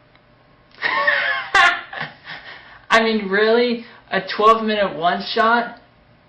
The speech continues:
over a forty-five-second video? Are you serious? You think I'm taking you seriously? I'm not.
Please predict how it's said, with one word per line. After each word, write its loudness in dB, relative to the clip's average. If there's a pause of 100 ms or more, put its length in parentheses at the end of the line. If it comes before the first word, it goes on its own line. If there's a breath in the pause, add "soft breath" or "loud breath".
(220)
over 4
a 0
forty-five-second -4 (100)
video? 0 (560)
Are 4
you -4 (280)
serious? 0 (1400)
You 0
think 4
I'm 0
taking -2
you -2
seriously? -2
I'm 0
not. -2